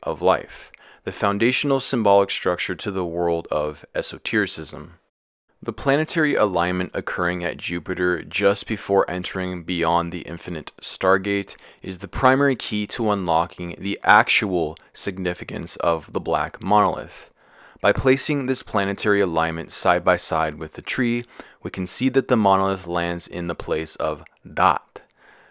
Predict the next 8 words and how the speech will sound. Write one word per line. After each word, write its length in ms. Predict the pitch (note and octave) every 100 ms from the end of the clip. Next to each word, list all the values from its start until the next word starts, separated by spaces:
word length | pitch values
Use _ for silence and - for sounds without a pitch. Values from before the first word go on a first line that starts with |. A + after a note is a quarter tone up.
| _
as 220 | - F2+ F2+
well 240 | F#2+ F#2+
as 320 | D#2 D#2+ D#2+
the 320 | C#2+ D#2 D2+ D#2
abyss 540 | - E2+ F#2 D2+ - - -
where 460 | E2+ E2 D#2 D#2 A#2
Da'at 440 | E2+ E2 D2 - - - _ _ _ _ -
resides. 720 | E2 D#2+ C#2+ - - -